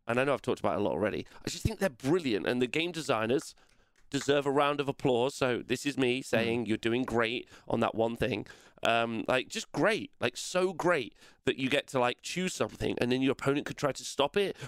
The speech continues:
Speaker 1: with a redeploy, with a, like, with a
Speaker 2: Mm.
Speaker 1: fucking stand and shoot, like, with an
Speaker 2: Yeah.
Speaker 1: all-out defense. Uh, I mean, particularly good for Iron Jaws, right? Particularly good, 'cause, like, you know, the other person playing against Iron Jaws, like, "Okay, destroy that battle line. That's what I'm gonna do.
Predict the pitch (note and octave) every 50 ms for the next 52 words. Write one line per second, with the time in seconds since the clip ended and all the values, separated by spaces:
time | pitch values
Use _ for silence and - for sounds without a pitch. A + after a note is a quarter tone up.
0 | - - - A2 A#2 A2 G#2 A2 G2+ G#2 D#3 A3+ A#3 A3 - - G3 G#3+ A3+ A3+
1 | G#3 G3+ G#3 G3+ F3+ - - - - - A2+ A#2+ A#2 B2 A#2 A#2 - - A2+ A2+
2 | A2 - G2+ A2+ A2+ A2 G#2+ B2 G2 G2 A#2+ A2+ - - C#3+ C3 B2+ B2+ C3+ -
3 | - - A3+ G#3+ G#3 G#3 G#3 G3+ F#3+ - - - - - - - C3 C3+ A#2 B2+
4 | C#3 C#3 C#3+ D3 D3+ D3+ D3 - - - C#3 - - - G#3 G3+ G3+ G3 G3 F#3+
5 | - - - - - - - - - - - C#3 C#3 C3+ C3 B2 B2 - - D3
6 | E3 F3 E3 D3+ - - D#3 - - A#3 - - G3+ E3+ C3+ - C3 A#2+ - -
7 | B2+ G#2 C3+ E3+ G3 F3+ D3 A#2+ - A2 F#2+ F#2+ G2+ A2 - - - - - -
8 | - - - C3+ C3+ - - - E3 D#3 - - A3 G#3+ - - E3+ C#3 B2+ A#2
9 | A2 G#2 - G#2 D#2+ - - C#3+ C#3 - - - D#3 C3 D#3+ D#3 D3+ - E3+ D#3
10 | C3 B2+ B2 B2 D3 - - F3 - - G#3 - - D#3 C#3+ B2 C3 A#2+ C#3+ C#3
11 | C3 B2 B2+ A#2 - D3+ C#3+ C#3 A2 A2+ G#2 - G#2+ G2+ - - - - - -
12 | - - A2 - - D#3 A2 A2 A2 - - - - - _ - - - - -
13 | - C3 B2 A#2+ A2+ F2+ - A#2+ G#2 G#2 G#2 G2+ F#2+ F2 C#2+ - - _ _ _
14 | _ - B2 B2 - - - A#2 - - A2 G#2+ A2 G2+ G#2 - - G#2 A#2 B2